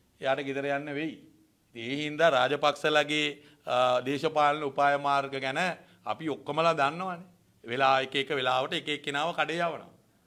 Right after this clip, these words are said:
දැන් ඒගොල්ලන්ට ඕනේ රාජපක්ෂලගේ පවුලේ සැලැස්ම තමයි අවසාන වශයෙන් නාමල් රාජපක්ෂ කවදා හරි බලයට ගේන්න. ඉතින් නාමල් රාජපක්ෂ බලයට ගේනකන් එක, එකෙක්ටවත් ඕක ඇතුලේ නැගිටින්න දෙන්නේ නැහැ.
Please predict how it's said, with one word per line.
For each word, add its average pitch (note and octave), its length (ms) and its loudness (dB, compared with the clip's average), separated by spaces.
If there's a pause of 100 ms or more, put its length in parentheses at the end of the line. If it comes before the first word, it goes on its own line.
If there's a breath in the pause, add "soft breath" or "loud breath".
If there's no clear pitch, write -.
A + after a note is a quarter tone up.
(300)
දැන් C3 180 -4
ඒගොල්ලන්ට D3 380 -2
ඕනේ D#3 360 -2
රාජපක්ෂලගේ C#3+ 800 -2
පවුලේ F3 320 2
සැලැස්ම D3+ 380 0
තමයි C#3+ 340 2 (340 loud breath)
අවසාන E3+ 460 4
වශයෙන් D#3+ 380 0
නාමල් F#3 360 10
රාජපක්ෂ F#3 520 8
කවදා E3 360 6
හරි F3 80 2
බලයට D#3 340 2
ගේන්න. D#3 240 -10 (600)
ඉතින් C3 120 -6
නාමල් D3+ 340 4
රාජපක්ෂ F#3 540 4
බලයට F3 360 2
ගේනකන් E3+ 480 -2 (420 soft breath)
එක, B2 160 -8 (720 loud breath)
එකෙක්ටවත් A3 640 6
ඕක G#3 200 6
ඇතුලේ G#3 280 4
නැගිටින්න G3 380 -2
දෙන්නේ G3 280 0
නැහැ. F#3+ 220 -2